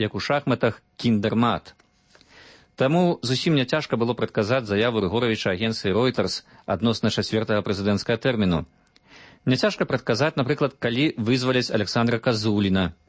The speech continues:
Я пісаў пра гэта на Свабоду. Як гэта не сумна, але ніяк не раней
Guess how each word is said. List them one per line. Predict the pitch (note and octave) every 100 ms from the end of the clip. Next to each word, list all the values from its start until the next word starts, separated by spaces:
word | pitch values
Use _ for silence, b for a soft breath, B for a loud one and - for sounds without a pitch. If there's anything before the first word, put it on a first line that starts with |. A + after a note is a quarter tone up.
| _
Я | G#2+
пісаў | - - B2+ F#2+
пра | F2+ F#2
гэта | F#2
на | F2+ F2
Свабоду. | G#2+ G2 F2+ E2 D2 b b b -
Як | A#2
гэта | G#2+ G2
не | G2
сумна, | - D3+ C#3+ A#2+ B B B
але | A2+ A2+
ніяк | A2 A2 C#3+ -
не | G2+
раней | G2 B2 A#2+